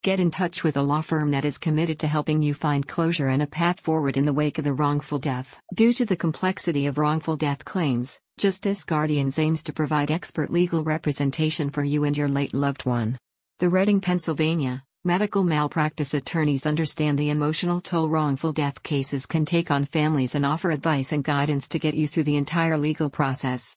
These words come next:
With the Wrongful Death Legal Representation Service, the Reading, Pennsylvania, personal injury attorneys help you explore the legal options available so you can make an informed decision.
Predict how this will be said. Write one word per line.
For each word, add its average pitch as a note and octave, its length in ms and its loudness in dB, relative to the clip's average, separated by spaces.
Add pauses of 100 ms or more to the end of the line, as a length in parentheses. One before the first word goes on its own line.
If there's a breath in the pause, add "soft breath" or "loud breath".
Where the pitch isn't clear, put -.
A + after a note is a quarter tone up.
With F#3+ 120 2
the G3 100 2
Wrongful F3+ 380 0
Death D3 300 -2
Legal E3+ 360 2
Representation D3+ 840 0
Service, C3 640 -2 (180)
the E3+ 120 2
Reading, F3 280 2
Pennsylvania, D#3 800 0 (220)
personal F#3 480 0
injury D3+ 400 0
attorneys D3+ 460 0
help D#3+ 260 -2
you C#3+ 140 2
explore D#3+ 420 0
the D#3+ 80 2
legal E3+ 340 2
options D3+ 440 0
available D3+ 500 0
so - 180 0
you E3 160 2
can D#3 200 2
make D3 220 0
an D3 60 0
informed D3+ 460 0
decision. B2+ 540 -2